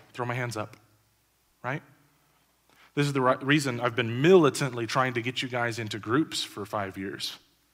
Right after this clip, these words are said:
You're trying to live the Christian life alone, some of you. Silly Christian.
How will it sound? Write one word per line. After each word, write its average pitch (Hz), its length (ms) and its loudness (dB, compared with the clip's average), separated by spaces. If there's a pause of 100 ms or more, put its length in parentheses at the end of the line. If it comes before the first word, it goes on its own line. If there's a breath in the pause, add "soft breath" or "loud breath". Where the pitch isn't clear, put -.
(920 soft breath)
You're 160 100 -2
trying 147 200 6
to 120 60 -2
live 123 220 2
the 123 80 -4
Christian 135 340 0
life 120 240 0
alone, 120 420 0
some 113 200 -4
of 104 120 -6
you. - 180 -10 (1300)
Silly 101 280 -6
Christian. - 460 -12